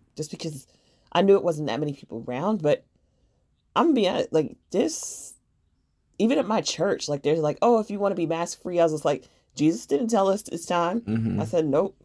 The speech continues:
Speaker 1: nope,
Speaker 2: Yeah.
Speaker 1: nope."
Speaker 2: And for me, like,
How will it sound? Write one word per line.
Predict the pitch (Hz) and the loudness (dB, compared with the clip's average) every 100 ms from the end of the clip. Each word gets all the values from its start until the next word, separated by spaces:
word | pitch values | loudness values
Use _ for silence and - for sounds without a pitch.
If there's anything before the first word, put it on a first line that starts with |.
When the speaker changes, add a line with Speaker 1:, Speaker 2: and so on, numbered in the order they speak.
| _ _ _ _ _ _ | _ _ _ _ _ _
Speaker 1:
nope, | 151 151 - _ _ _ 98 | -6 -6 -6 _ _ _ -12
Speaker 2:
Yeah. | 90 87 | -8 -8
Speaker 1:
nope." | 170 139 - _ _ _ _ - - - | -6 -6 -6 _ _ _ _ -12 -12 -6
Speaker 2:
And | 151 180 - - 151 | 0 0 -2 -6 -2
for | 196 | 2
me, | 196 160 156 | 2 2 2
like, | 139 120 113 | 2 2 0